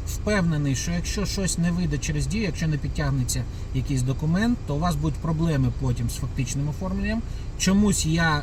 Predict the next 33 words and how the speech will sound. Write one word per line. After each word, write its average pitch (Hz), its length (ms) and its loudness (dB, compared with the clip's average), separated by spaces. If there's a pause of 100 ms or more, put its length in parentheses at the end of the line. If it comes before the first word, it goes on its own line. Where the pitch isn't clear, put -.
(120)
думаю 131 460 2
так, 190 200 2 (200)
але, 180 500 2 (120)
можливо, 160 340 0
я 147 140 2
помиляюсь. 123 600 0 (320)
Мені 175 140 4
здається, 180 340 4
якщо 165 240 2
відкриється 156 680 0
так 135 120 -2
звана 139 300 0
заявка 127 500 -2
в 117 120 0
Дії, 147 340 0 (460)
і 127 60 2
ви 139 120 2
її 127 160 2
не 127 240 2 (120)
анулюєте, 131 560 0 (120)
то 120 400 0 (240)
фактично 151 580 -2
потім 120 260 0
мрео 139 260 2 (100)
ви 135 80 0
оформитись 131 540 -2
не 127 100 0
зможете. 120 380 0 (300)
Але 202 220 6
я 226 80 6
тут 185 180 0
можу 175 260 2
помилятись. 120 640 0